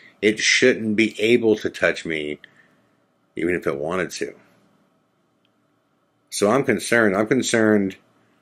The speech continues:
again, is this something familiar that I know, that knows me? Is this, like, something from my past that is waiting for me?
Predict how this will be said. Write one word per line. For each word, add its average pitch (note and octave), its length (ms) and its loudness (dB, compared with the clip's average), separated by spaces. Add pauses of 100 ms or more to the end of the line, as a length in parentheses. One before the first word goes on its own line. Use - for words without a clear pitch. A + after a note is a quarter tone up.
(140)
again, G2+ 320 0
is F#2 120 -4
this G#2+ 180 0
something G#2+ 320 -2
familiar F#2 540 0
that G2+ 120 2
I E2+ 180 -4
know, F2 640 0 (960)
that E2 140 -8
knows F#2 340 -2
me? F#2 340 -2
Is G2+ 200 -2
this, G#2+ 220 0
like, G#2 500 4 (3000)
something A2 360 0
from G#2+ 160 -2
my F2 160 0
past G#2+ 580 0
that F#2+ 200 4
is E2 340 -2 (600)
waiting A#2 460 4
for A#2+ 120 0
me? A#2+ 440 0